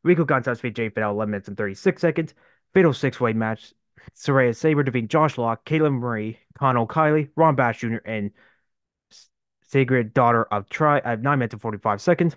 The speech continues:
In a hardcore match, Billy Dixon defeated May Kira at seven minutes and one second. Pyro defeating Kareem at nine minutes and forty-six seconds. Dark Sheik defeating Che Monte,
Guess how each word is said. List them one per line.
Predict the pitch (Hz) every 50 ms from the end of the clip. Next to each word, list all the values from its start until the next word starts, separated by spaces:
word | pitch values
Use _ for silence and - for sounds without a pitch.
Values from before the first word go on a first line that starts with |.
| _ _ _ - -
In | 185
a | 160
hardcore | 135 135 135 135 - 135 123
match, | 117 113 - -
Billy | 160 165 147
Dixon | 120 127 120 - 123 117
defeated | 110 110 98
May | 101 98 98 95
Kira | - - 156 156 156 147 - -
at | 131 131
seven | - 139 123
minutes | 113 - 117
and | 104
one | 104 107 104 107
second. | - - 175 170 - 165 160 - - - - - - _ _ _ _ _ -
Pyro | 160 165 160 151
defeating | 127 117 139 123 110
Kareem | - - 120 117 117 113
at | 107
nine | 110 110 110 110
minutes | 107 101 -
and | -
forty-six | - 110 101 98 - - 185 165 -
seconds. | - 170 160 - 156 160 - _ _ _ _ _ _ _ _ -
Dark | - 170 165 -
Sheik | - - 139 120
defeating | - 120 - 131 120 110 98 -
Che | - 139 127
Monte, | 120 117 113 113 107 - 113 107